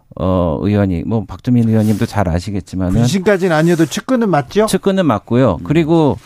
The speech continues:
Speaker 1: 어, 이재명, 어, 어, 대표가, 어, 근래에 이 가상 자산이라든지 이런 거에 관련해서 굉장히 좀 호의적인 발언을 하고 그래서 그거에 대해서 당내에서도 좀 조심하시라고 이런 반대 의견이 있었던 걸로 알고 있는데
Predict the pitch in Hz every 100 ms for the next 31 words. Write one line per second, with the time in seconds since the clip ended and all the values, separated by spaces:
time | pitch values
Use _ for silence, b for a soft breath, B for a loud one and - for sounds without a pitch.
0 | B - 117 139 165 170 170 160 156 151
1 | 104 101 117 110 98 60 78 101 110 117
2 | 139 127 143 117 - b b - 87 -
3 | 131 139 139 143 143 104 - 104 - 98
4 | 131 143 139 127 107 b b - 110 131
5 | 123 117 117 120 104 120 123 123 - 104
6 | 110 104 127 123 110 b b b - 123
7 | 139 135 127 127 120 113 b b b 185
8 | 196 175 160 151 117 - 104 120 127 123
9 | 147 131 135 127 - - 110 101 113 123
10 | 101 117 127 113 110 104 117 107 B B
11 | - 113 131 131 123 117 117 120 107 104
12 | 127 123 113 104 104 101 104 104 95 b
13 | b - 104 120 123 117 113 117 78 -
14 | 101 131 120 107 104 104 82 87 107 98
15 | 87 85 117 92